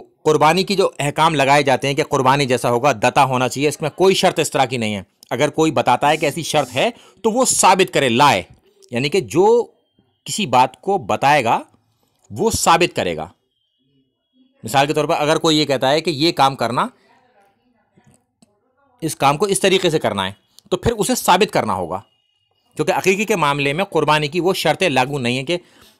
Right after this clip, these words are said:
दता हो, इसकी कोई तरह कोई शर्त नहीं। अगर कोई करना चाहे तो कर सकता है, दता हो या बगैर दता हो, दोनों करा जा सकते हैं। इसके हिस्से, गोश्त के तीन हिस्से नहीं होंगे,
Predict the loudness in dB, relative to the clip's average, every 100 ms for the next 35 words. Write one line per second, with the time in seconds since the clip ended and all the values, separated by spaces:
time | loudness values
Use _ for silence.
0 | -18 -4 0 4 4 4 0 -4 -10 _
1 | _ _ _ _ -20 -12 -8 -6 -4 -2
2 | -2 0 0 -2 -2 0 2 2 0 0
3 | 0 2 0 0 -4 -6 -4 -2 -2 2
4 | 2 4 2 2 -2 -4 -4 -4 -2 -2
5 | -4 -4 -6 -6 -8 -12 -14 -14 _ _
6 | _ _ _ -20 _ 0 2 2 2 0
7 | -4 -6 -8 0 2 2 -2 -2 0 0
8 | 0 0 0 -2 -4 -6